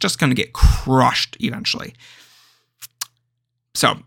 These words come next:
that's valid. Then the oversaturation of wrestlers, that shouldn't be on the wrestlers' fault. Like, how can you go, go, go for that many shows at that point? Like, you can't put in your best performances when you're wrestling that many times. Again,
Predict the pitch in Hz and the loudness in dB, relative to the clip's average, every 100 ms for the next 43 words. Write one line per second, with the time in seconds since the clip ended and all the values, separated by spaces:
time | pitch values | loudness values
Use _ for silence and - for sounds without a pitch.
0 | - 190 220 - 147 135 131 123 - 135 | -2 0 0 2 2 4 4 2 -2 2
1 | 139 131 127 - 180 117 123 - 113 117 | 4 4 2 2 2 2 2 2 0 0
2 | 113 - 107 104 - 123 170 - - 156 | -2 -2 -2 -2 -2 0 0 0 -2 0
3 | 135 131 113 143 240 220 147 - _ - | 2 0 2 0 2 0 -2 -4 _ -10
4 | 127 180 - _ _ _ _ _ _ _ | -4 -4 -4 _ _ _ _ _ _ _
5 | _ _ _ _ _ 147 147 175 202 190 | _ _ _ _ _ -4 2 2 4 2
6 | 139 135 139 139 139 127 131 170 - - | 2 4 4 4 4 2 2 2 2 -2
7 | 113 - 113 113 104 151 - _ _ _ | -6 -6 -6 -6 -6 -10 -14 _ _ _
8 | - 208 170 - 117 - - - - 135 | 0 0 0 -4 -10 -10 -8 -10 -10 -16
9 | - - 143 - 151 240 240 - - - | -14 -4 -4 -2 2 4 4 2 -8 -14
10 | - - - - - - - - - - | -14 -10 -8 -8 -8 -10 -10 -10 -10 -12
11 | - - - - - - - - - - | -12 -12 -12 -12 -14 -16 -20 -20 -20 -10
12 | 170 - 202 196 170 | -8 2 4 4 2